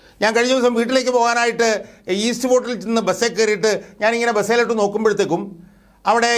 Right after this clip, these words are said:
ഈസ്റ്റ് ഫോർട്ടിലൊരു, ഏ, പിന്നെ പെർമനൻ്റ് ആയിട്ടുള്ള വലിയൊരു ഹോർഡിങ്, നമ്മൾ കണ്ടിട്ടുണ്ടല്ലോ, ഈ വലിയ തൂണിൽ നിൽക്കുന്ന വലിയ ഹോർഡിങ്. അപ്പം,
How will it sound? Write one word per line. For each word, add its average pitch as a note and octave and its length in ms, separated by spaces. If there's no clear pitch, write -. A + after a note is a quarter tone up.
ഈസ്റ്റ് A#3 220
ഫോർട്ടിലൊരു, A3 440
ഏ, - 20
പിന്നെ E3+ 180
പെർമനൻ്റ് B3+ 520
ആയിട്ടുള്ള A3+ 380
വലിയൊരു G#3 320
ഹോർഡിങ്, F3 480
നമ്മൾ G3+ 200
കണ്ടിട്ടുണ്ടല്ലോ, G#3 460
ഈ F#3 80
വലിയ G3+ 160
തൂണിൽ G#3 320
നിൽക്കുന്ന G3 340
വലിയ G3+ 200
ഹോർഡിങ്. D#3+ 420
അപ്പം, A#3 180